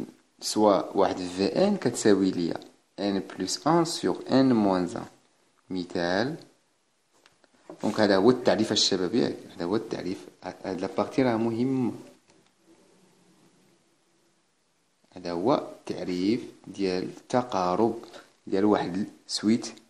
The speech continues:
واحد، دير واحد المتتالية كيف ما بغاتكم. مثال،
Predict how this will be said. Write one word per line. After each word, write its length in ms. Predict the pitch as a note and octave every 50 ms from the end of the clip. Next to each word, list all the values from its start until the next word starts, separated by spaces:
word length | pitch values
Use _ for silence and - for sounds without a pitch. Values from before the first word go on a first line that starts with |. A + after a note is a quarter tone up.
| _ _ _ _ _ _ -
واحد، 160 | G2 F#2 F2+
دير 120 | - A2 A2
واحد 160 | G#2+ - F2+
المتتالية 580 | G#2 A2 G#2+ G#2 A#2 G#2+ - A2+ G#2 G#2+ B2 B2+
كيف 200 | B2+ B2 - A2+
ما 100 | A2 G#2
بغاتكم. 360 | G#2 G2 F#2+ - - - E2+ - - - _ _ _ - - - - - - - -
مثال، 380 | E3+ F3+ F3+ - F#2+ D#2+ -